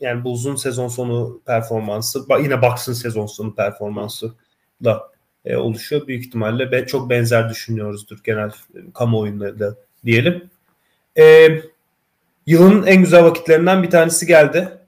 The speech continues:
E, özellikle geçtiğimiz sezonlarda da böyle playoff kalitesinin de hep ileriye gittiğini,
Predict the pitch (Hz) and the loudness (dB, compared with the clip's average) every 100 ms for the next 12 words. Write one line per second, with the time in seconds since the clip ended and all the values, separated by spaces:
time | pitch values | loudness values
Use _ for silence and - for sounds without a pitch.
0 | _ - 135 135 131 131 131 131 - 151 | _ -10 -6 -4 -4 -2 -2 -4 -6 0
1 | 143 160 165 160 160 151 - - 160 151 | 4 4 2 -4 -4 -4 -6 -8 -6 -4
2 | 147 131 143 139 131 131 131 127 135 143 | -4 -2 -2 -2 -2 -2 -4 -4 -4 -4
3 | 143 131 131 - - _ _ - 139 127 | -2 -2 -2 -8 -20 _ _ -4 -4 -4
4 | 131 147 147 143 127 120 - _ _ 139 | -6 -4 -2 0 -2 -4 -12 _ _ -10
5 | - 143 135 135 127 120 - 127 120 117 | -6 -4 -2 -2 -2 -8 -10 -6 -4 -6